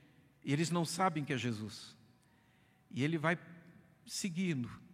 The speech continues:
Quando eles dizem: "Senhor, já se faz tarde, o dia se declina,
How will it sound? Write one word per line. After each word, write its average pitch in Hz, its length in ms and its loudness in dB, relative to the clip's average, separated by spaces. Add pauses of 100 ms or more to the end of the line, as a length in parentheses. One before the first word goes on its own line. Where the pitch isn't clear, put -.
(800)
Quando 135 260 -2
eles 131 200 -6
dizem: 131 220 -8
"Senhor, 143 480 -2 (1600)
já 156 180 -2
se 156 160 -8
faz - 320 -4
tarde, 135 500 2
o 123 60 -2
dia 135 380 -2
se 135 720 -6 (220)
declina, 139 680 0